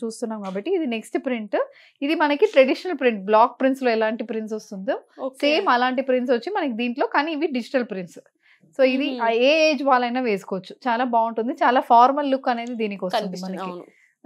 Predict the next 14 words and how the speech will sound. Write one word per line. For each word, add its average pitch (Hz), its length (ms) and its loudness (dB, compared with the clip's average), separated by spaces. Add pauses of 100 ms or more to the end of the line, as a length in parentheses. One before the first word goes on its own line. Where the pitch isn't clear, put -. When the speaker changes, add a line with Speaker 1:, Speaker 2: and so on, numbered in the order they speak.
Speaker 1:
ఇది 285 240 0
మనకి 262 340 2
ఒక 262 120 -4
బ్రౌన్ 226 360 4
షేడ్ 277 240 0
లో 294 80 2
కాంట్రాస్ట్ 262 680 2
ఒక 226 440 0
బ్లూయిష్ 254 480 0
గ్రే 220 240 2
కలర్ 233 280 -2
బార్డర్ 202 340 -2
అనేది 233 220 -8
వచ్చింది. 214 440 -8